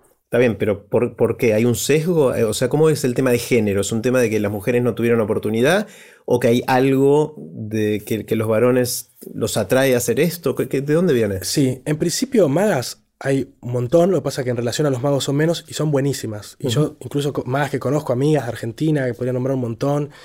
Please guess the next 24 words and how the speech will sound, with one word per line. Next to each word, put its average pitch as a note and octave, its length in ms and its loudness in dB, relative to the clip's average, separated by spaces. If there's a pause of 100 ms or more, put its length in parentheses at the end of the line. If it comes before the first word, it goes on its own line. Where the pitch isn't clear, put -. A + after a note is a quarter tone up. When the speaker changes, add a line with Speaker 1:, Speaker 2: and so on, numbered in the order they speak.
(320)
Speaker 2:
eh, A#2+ 280 -10
son D3 260 -4
buenísimas, C#3+ 460 0
son C#3+ 120 0
excelentes D3+ 500 -2
en C#3 80 0
lo B2+ 80 0
que D3 100 0
hacen, D3+ 380 -4 (500)
y C3 60 -6
hay C3 80 0
muchas D#3 320 0 (180)
magas C3+ 320 -2
muy D#3+ 180 0
buenas. D3+ 480 0 (760)
Pero C3+ 180 0
claro, C#3+ 380 2
como C3 180 -4
hay D3+ 80 2
más E3 220 2
cantidad E3+ 340 2
de E3+ 60 4
varones, F3+ 400 2
pero D#3 400 -2